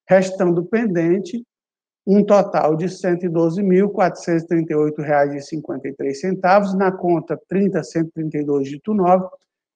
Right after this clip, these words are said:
da agência trinta e cinco quinhentos e cinquenta dígito cinco do Banco do Brasil,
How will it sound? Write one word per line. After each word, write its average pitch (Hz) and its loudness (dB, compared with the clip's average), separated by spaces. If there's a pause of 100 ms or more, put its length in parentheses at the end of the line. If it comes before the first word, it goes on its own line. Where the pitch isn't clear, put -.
(120)
da 170 6
agência 165 4 (180)
trinta 208 0
e 180 0
cinco 175 -6
quinhentos 156 -6
e - -20
cinquenta 151 -8
dígito 156 -8
cinco 196 -6
do 170 0
Banco 139 -4
do 160 -2
Brasil, 190 4